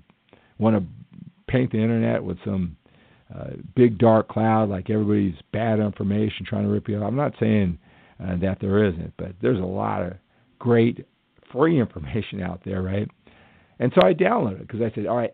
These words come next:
I'm gonna do something about these YouTube views." And so there was these simple strategies, and I was doing everything wrong.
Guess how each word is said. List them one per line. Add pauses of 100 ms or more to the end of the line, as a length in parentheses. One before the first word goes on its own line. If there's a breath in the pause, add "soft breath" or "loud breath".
(100)
I'm
gonna
do
something
about
these
YouTube
views." (480 soft breath)
And
so
there
was
these (120)
simple
strategies,
and
I
was
doing
everything
wrong.